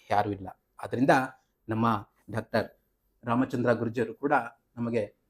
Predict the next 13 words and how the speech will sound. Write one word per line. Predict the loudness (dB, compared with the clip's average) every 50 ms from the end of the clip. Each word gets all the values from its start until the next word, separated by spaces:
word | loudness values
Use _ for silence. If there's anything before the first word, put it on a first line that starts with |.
| _ _
ಅತ್ಯುತ್ತಮವಾದಂತಹ | -20 -8 _ -6 -6 -4 -4 -4 -2 0 0 0 0 -2 -2 -6 -6 -4 -4 -4 -4 -4
ವಿಷಯವನ್ನ | -8 -6 -2 0 0 0 0 -2 -6
ತಿಳಿಸಿದ್ರು | -8 -8 -8 -8 -8 -8 -10 -10 -10 -10
ಕೊನೆ | -10 -8 -6 -6
ಎಪಿಸೋಡ್‌ನಲ್ಲಿ. | -6 -6 -8 -12 -12 -12 -12 -10 -10 -12 -14 -14 -16 -18 -20 _ _ _ _ _ -10
ಹಾಗಾಗಿ | 4 6 6 6 8 6 4 2 2 -2 _ _ _ -2
ಅವರು | 0 0 0 0
ಕೂಡ | 0 0 4 6 6 6 4 2 -6 _ -2
ಆಧ್ಯಾತ್ಮದಲ್ಲಿ | -2 0 0 -2 -2 -4 -4 -8 -8 -6 -6 -4 -4 -4 -4 -4 -6 _ _ _ -10
ಬಹಳಷ್ಟು | -8 -6 -6 -6 -8 -12 _ -8
ಸಾಧನೆಯನ್ನ | 0 0 0 2 0 -2 -4 -6 -6 -8
ಮಾಡಿ | -8 -8 -8 -8 -8 -8 -12 -14 _ _ -2
ತಮ್ಮಲ್ಲಿರುವಂತಹ | 2 4 4 6 6 6 4 4 4 4 2 2 2 0 4 4 4 2 2 -4 _